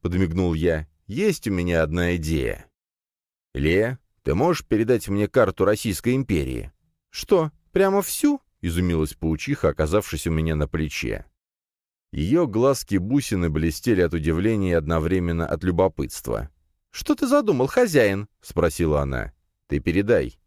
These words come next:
а потом увидишь», — улыбнулся я. «Не уверена, что ты сможешь её принять», — ответила Лея, но замерла, и её брюшко заискрилось. Через пару минут перед моими глазами появилась призрачная картина.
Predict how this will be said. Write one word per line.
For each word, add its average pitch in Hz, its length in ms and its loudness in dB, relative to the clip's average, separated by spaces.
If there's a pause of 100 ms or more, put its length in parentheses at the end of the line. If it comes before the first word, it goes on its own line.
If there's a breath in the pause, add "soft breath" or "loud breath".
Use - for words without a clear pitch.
(280)
а - 120 -2
потом 165 300 0
увидишь», — 78 560 -4 (240)
улыбнулся 76 540 -2
я. 64 360 -8 (760)
«Не 156 140 -2
уверена, 180 500 0
что - 180 -2
ты 180 120 -4
сможешь 185 400 -2
её 185 180 0
принять», — 185 600 -2 (120)
ответила 73 460 0
Лея, 85 340 2
но 90 200 0
замерла, 98 600 0 (140)
и - 100 -4
её 82 320 0
брюшко 73 520 0
заискрилось. 73 960 -6 (760)
Через 123 220 -2
пару 185 260 2
минут 156 340 0
перед 117 220 0
моими 127 320 2
глазами 113 480 2
появилась 107 640 2
призрачная 107 720 0
картина. 80 840 -2